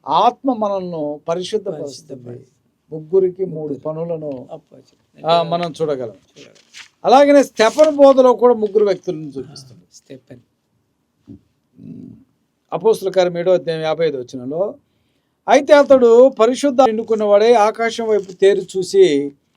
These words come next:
Speaker 1: దేవుని మహిమను, యేసు దేవుని కుడిపార్శ్వం నిలిచి ఉండుట చూసెను." ఈయన స్టెఫను పరిశుద్ధాత్మతో నింపబడి ఉన్నాడు.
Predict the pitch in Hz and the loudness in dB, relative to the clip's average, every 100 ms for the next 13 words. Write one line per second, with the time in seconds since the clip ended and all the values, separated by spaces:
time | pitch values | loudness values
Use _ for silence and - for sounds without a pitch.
0 | _ _ _ _ _ _ 143 220 285 294 | _ _ _ _ _ _ 4 6 6 4
1 | 277 220 226 247 247 247 240 196 233 254 | 2 0 0 0 0 0 2 2 2 -2
2 | 247 170 185 233 240 - 214 185 208 202 | -6 0 2 2 0 -4 -4 0 0 0
3 | 208 196 180 190 190 208 180 180 180 156 | -6 -8 -8 -8 -10 -10 -10 -10 -12 -12
4 | 143 131 107 _ _ _ _ _ _ _ | -18 -20 _ _ _ _ _ _ _ _
5 | 151 160 160 165 160 220 214 247 247 185 | -10 -8 -8 -10 -8 -8 -6 -8 -4 -6
6 | 185 208 196 196 190 190 185 165 160 165 | -6 -8 -6 -4 -6 -8 -10 -12 -10 -10
7 | 170 160 147 151 220 | -10 -10 -12 -12 -12